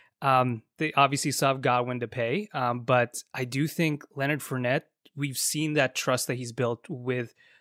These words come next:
Tom Brady and this coaching staff, is R B seven in target share, R B fifteen in total opportunity share, um, since week four when they truly committed to him. And he's R B five in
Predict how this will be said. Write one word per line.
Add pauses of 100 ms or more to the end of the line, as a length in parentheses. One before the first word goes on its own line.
Tom
Brady
and
this
coaching
staff, (380)
is
R
B
seven
in
target
share, (500)
R
B
fifteen
in
total
opportunity
share,
um,
since (220)
week
four
when
they
truly
committed
to
him.
And
he's
R
B
five
in